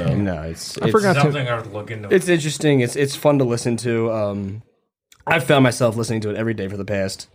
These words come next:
Speaker 2: every day for the past three weeks. I, I can't get enough of 'em.
Speaker 3: I just wanted, I didn't mention it. I forgot to mention it when I was doing the review, but, um, when he was recording this album, when, uh, Manuel, uh, Gagnon was recording this album, he actually,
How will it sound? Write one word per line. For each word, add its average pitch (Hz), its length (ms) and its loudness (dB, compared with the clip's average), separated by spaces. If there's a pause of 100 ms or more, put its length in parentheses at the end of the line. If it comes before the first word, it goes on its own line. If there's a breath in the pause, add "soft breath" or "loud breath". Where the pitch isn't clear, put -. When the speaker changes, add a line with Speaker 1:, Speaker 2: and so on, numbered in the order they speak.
Speaker 2:
every 113 160 -2
day 107 140 2
for 113 140 -4
the 104 40 -4
past 110 280 -4
three 110 140 -2
weeks. 113 280 0
I, 117 60 -4
I 107 180 -2
can't 127 140 2
get 101 80 -2
enough 104 240 0
of 113 200 -2
'em. 104 80 -8 (560)
Speaker 3:
I 131 220 2
just 147 220 2
wanted, 131 420 2 (100)
I 165 100 4
didn't 180 200 6
mention 147 300 4
it. 131 140 4
I 135 60 4
forgot 147 240 2
to 131 40 0
mention 123 320 0
it 113 140 -4 (100)
when 135 160 0
I 123 40 2
was 123 140 0
doing 123 220 -2
the 123 80 -2
review, 117 420 -2
but, 113 220 -4
um, 113 400 -6 (920)
when 165 200 6
he 185 100 8
was 208 180 4
recording 160 420 4
this 131 160 2
album, 120 400 2
when, 110 180 -2
uh, 113 200 -2
Manuel, 131 640 2
uh, 120 180 -6
Gagnon 123 420 0
was 120 180 0
recording 131 460 2
this 120 140 -4
album, 120 400 -2
he 123 220 0
actually, 127 640 0